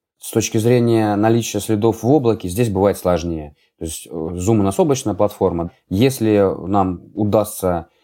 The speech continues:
получить какой-то доступ к, м, учетной записи Zoom, из которой создавалась эта встреча, то там можно, в принципе, тоже попробовать пособирать, э, логи какие-то. Но это сложнее, опять же, т-, так как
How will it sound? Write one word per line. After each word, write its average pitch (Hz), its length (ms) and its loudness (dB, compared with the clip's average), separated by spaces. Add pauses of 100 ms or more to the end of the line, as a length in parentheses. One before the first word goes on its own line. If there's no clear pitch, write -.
(160)
получить 107 360 0
какой-то 95 520 -2
доступ 92 500 -2
к, - 160 -8
м, 90 580 -2
учетной 107 320 -2
записи 92 760 -2
Zoom, 90 320 -2
из - 140 -10
которой 87 680 -2
создавалась 90 640 -2
эта 80 140 -8
встреча, - 460 -6 (280)
то 107 80 -2
там 135 160 0
можно, 107 260 2
в - 20 -6
принципе, 101 300 -2
тоже 95 200 0
попробовать 87 500 -2
пособирать, 87 640 -2
э, 78 380 -4
логи 90 380 0
какие-то. 82 600 -6 (340)
Но 107 280 2
это 92 140 -6
сложнее, 110 600 0
опять 82 240 -2
же, 73 120 -10
т-, - 220 -14
так 87 200 -4
как 80 180 -10